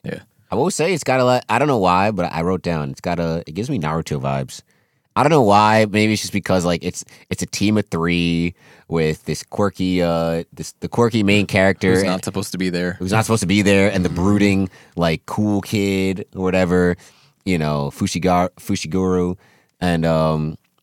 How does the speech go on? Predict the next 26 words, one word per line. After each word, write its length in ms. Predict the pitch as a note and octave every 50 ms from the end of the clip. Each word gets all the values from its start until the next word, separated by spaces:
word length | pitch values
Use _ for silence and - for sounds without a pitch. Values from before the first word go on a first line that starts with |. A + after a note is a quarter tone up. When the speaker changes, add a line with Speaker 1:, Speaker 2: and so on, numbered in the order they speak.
| _ _
Speaker 2:
then 80 | B2 A#2+
you 60 | A2+
got 80 | A2 -
the 60 | F2
girl. 480 | D#2 F#2 F2+ F2+ F2+ F2+ F2 F2 F2+ F#2
It's 180 | - D#3 G#3
not 200 | A3+ A#3+ A3+ G3
really 220 | F3+ E3+ C#3+ A#2 G2+
a 40 | -
Sakura 420 | - B2 A#2 A2+ - A#2 A2+ A2
type, 340 | - - A2 G#2+ A2 A2+ G#2 -
but, 180 | F2+ F#2 F2 -
like, 220 | F#2 F#2 F2+ E2+ -
still, 300 | - D#3+ C3 A2 F2 D2
she's 180 | - G#2 F#2+ D#2
the 60 | E2
girl. 280 | D#2 F2+ F2 F2 F2+ F2
And 60 | F2+
then 80 | A2 B2+
you 60 | C3
got 260 | A2+ B2 A#2 A2+ -
the, 300 | - A2 G#2+ G#2 G#2 G2+ - _ _ _ _ _ _ _ _ _ _ _
you 80 | - D#3
know, 200 | A2+ G#2 G2 G2+ - _ _ _ _ _ _ -
the 80 | G2+
teacher 560 | - - B2+ A#2+ A2 - - A2 G#2+ A2 B2+